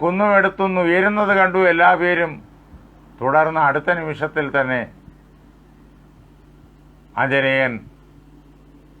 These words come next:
അവിടെ ഭഗവാന്റെ മുന്നിൽ തൊഴുതു നിൽക്കുന്നതും കണ്ടു. അത്ര വേഗത്തിലാണ്. കാരണം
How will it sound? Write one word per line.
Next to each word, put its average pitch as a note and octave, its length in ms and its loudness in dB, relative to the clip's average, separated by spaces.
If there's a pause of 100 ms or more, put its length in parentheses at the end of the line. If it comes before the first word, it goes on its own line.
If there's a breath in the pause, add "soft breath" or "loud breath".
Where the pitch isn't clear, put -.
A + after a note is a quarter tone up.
(120)
അവിടെ C3 280 2 (220)
ഭഗവാന്റെ C3+ 520 -2
മുന്നിൽ B2 260 -4 (260)
തൊഴുതു A#2 320 -6
നിൽക്കുന്നതും A2 580 -10
കണ്ടു. D#2+ 220 -14 (1400)
അത്ര F#3+ 140 4 (120)
വേഗത്തിലാണ്. G3 500 2 (120)
കാരണം E3 360 2